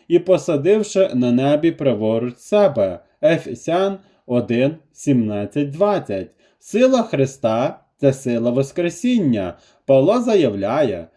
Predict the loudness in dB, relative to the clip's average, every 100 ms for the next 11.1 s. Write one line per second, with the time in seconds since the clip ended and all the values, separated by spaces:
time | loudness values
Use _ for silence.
0 | _ -8 -4 0 0 0 -2 0 2 2
1 | 0 -2 0 0 2 2 2 -4 -6 -6
2 | -2 0 0 0 0 0 -2 0 0 0
3 | 0 2 2 -2 -6 -6 -6 -10 _ _
4 | -2 -2 0 0 0 0 -2 -4 -2 -2
5 | -2 -4 _ _ -4 -2 0 0 0 0
6 | 0 4 4 4 2 0 0 -2 -2 -4
7 | -4 -2 0 2 2 2 -2 -2 -4 -4
8 | -4 -6 -6 -10 _ -4 2 2 2 0
9 | 0 2 2 0 -2 -4 -2 -2 0 -2
10 | 2 2 2 0 -4 -6 -4 -4 -2 -4
11 | -8